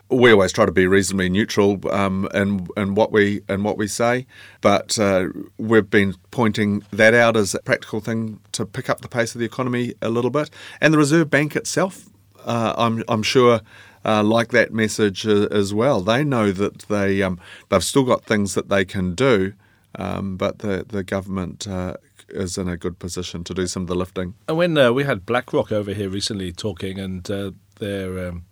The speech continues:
Speaker 2: global head of, uh, one of their departments was talking about how other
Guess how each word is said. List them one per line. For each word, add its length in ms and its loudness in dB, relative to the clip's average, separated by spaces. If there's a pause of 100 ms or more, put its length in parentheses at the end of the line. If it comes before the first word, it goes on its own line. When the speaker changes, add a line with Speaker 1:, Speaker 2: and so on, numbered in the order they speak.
(120)
Speaker 2:
global 400 6
head 200 4
of, 280 2
uh, 160 6
one 160 2
of 60 6
their 100 8
departments 640 2
was 100 -2
talking 280 0
about 320 -2
how 460 -2
other 440 4